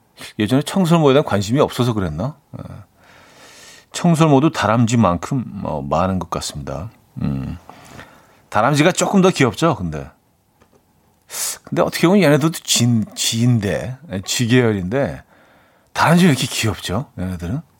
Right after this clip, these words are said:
음. 어, 다람쥐는 엄청 호감이야. 음. 쥐는 그 반대죠. 쥐들 입장에서는 좀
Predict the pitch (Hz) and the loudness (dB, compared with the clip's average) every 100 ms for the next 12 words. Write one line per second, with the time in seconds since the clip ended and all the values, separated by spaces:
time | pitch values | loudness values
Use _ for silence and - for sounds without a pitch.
0 | _ _ - 90 82 87 _ _ _ _ | _ _ -16 -14 -14 -18 _ _ _ _
1 | _ - - _ _ _ _ _ _ _ | _ -20 -20 _ _ _ _ _ _ _
2 | _ - 98 95 98 92 92 90 90 92 | _ -6 -2 0 0 0 0 0 -2 -4
3 | 101 - _ _ - - 110 180 190 139 | -6 -14 _ _ -8 -2 2 4 6 6
4 | 117 160 120 107 196 127 69 - _ _ | 4 0 2 2 4 2 -2 -10 _ _
5 | _ _ _ - - _ _ - 120 78 | _ _ _ -20 -20 _ _ -20 -18 -18
6 | 92 - _ - _ _ _ _ - 147 | -18 -20 _ -20 _ _ _ _ 4 6
7 | 156 139 90 92 90 73 69 - - _ | 8 6 2 0 -2 -6 -12 -18 -20 _
8 | _ _ _ _ - - _ - - - | _ _ _ _ -20 -20 _ -20 -20 -20
9 | _ _ _ _ _ - - - 110 117 | _ _ _ _ _ -14 -14 -4 2 4
10 | 131 139 127 127 139 151 147 | 4 2 2 2 2 0 0